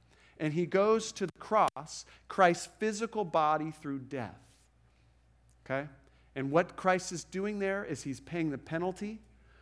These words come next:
for our enemy minds, our evil behaviors. Okay? He's serving the just sentence that God's holiness demands on our behalf. And you have God himself in the person of Jesus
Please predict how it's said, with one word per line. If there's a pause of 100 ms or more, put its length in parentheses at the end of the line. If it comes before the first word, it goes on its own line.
(140)
for
our
enemy
minds, (160)
our
evil
behaviors. (480)
Okay?
He's
serving
the
just
sentence
that
God's
holiness (240)
demands (640)
on
our
behalf. (840)
And
you
have
God
himself (760)
in
the
person
of
Jesus